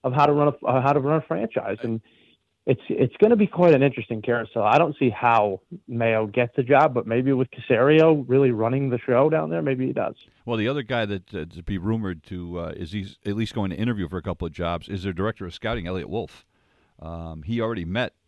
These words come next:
Speaker 2: uh,
Speaker 1: Mm-hmm.
Speaker 2: with the Bears, and supposedly he's meeting with the Vikings this week as well. So, uh, for a general manager position, so, uh, you know, he's a guy that's been a guy that's invaluable to, to Bill Belichick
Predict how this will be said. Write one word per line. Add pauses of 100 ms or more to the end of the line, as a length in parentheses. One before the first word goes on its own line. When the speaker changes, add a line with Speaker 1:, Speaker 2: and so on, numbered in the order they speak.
(140)
Speaker 2:
uh,
Speaker 1:
Mm-hmm.
Speaker 2:
with
the
Bears,
and
supposedly
he's
meeting
with
the
Vikings
this
week
as
well.
So,
uh,
for
a
general
manager
position,
so, (340)
uh,
you
know,
he's
a
guy
that's
been
a
guy
that's
invaluable
to, (400)
to
Bill
Belichick